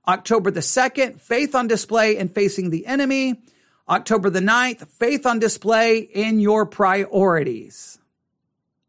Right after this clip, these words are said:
All right. So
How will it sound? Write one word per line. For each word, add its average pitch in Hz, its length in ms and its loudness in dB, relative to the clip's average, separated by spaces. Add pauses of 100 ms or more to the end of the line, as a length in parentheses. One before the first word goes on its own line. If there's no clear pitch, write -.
(1600)
All 143 60 -18
right. 240 380 -2 (500)
So 196 580 2